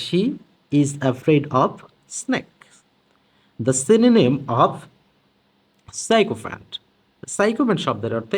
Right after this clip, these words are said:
এখানে প্রলাপ বা ভুলানো। আমরা অনেক ক্ষেত্রে যেটি বলি যে ফ্ল্যাট করা যেটাকে বলা হয়, তাহলে এই একই জিনিস হচ্ছে ভোলানো কাউকে, তাহলে এখানে সঠিক উত্তর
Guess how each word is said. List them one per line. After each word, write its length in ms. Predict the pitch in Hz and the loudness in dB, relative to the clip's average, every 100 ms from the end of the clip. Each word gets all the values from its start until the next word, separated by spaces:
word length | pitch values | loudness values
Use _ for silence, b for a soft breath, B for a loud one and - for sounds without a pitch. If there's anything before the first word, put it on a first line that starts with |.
| 175 | -4
এখানে 180 | 151 151 - | -4 -4 2
প্রলাপ 440 | 180 170 165 165 156 | 4 4 4 2 0
বা 80 | 120 117 113 | -2 -2 -4
ভুলানো। 540 | 131 160 165 147 143 139 143 B B B 139 | 2 4 4 2 0 -2 -4 B B B -2
আমরা 140 | 147 147 | 0 0
অনেক 120 | 180 | -2
ক্ষেত্রে 220 | 214 208 240 214 | -2 -2 -2 -2
যেটি 180 | 185 117 107 | -4 -4 -2
বলি 220 | 117 294 269 _ - 117 | -2 -2 -4 _ -12 -8
যে 80 | 117 - - _ _ _ _ _ _ _ _ _ _ _ _ _ _ _ _ b b b b b b b b _ _ _ _ _ _ _ _ _ _ - | -8 -8 -16 _ _ _ _ _ _ _ _ _ _ _ _ _ _ _ _ b b b b b b b b _ _ _ _ _ _ _ _ _ _ 2
ফ্ল্যাট 280 | 202 196 196 131 | 4 4 2 -4
করা 160 | 104 107 | -2 -2
যেটাকে 260 | 120 110 101 | -4 -6 -8
বলা 120 | 104 113 | -8 -6
হয়, 100 | 117 | -2
তাহলে 160 | 127 131 - 208 | 0 0 4 4
এই 100 | 214 208 160 | 4 -2 -2
একই 180 | 156 175 110 | 0 0 -2
জিনিস 180 | 113 110 | -6 -6
হচ্ছে 220 | 107 - 285 196 135 110 | -8 -6 -6 -4 -6 -2
ভোলানো 400 | 135 170 139 98 143 | 2 4 2 -2 -6
কাউকে, 240 | 92 - 104 | -8 -8 -4
তাহলে 140 | 131 123 | 2 2
এখানে 180 | 139 143 139 | 2 0 2
সঠিক 260 | 156 165 175 | 2 2 -2
উত্তর 180 | - | -2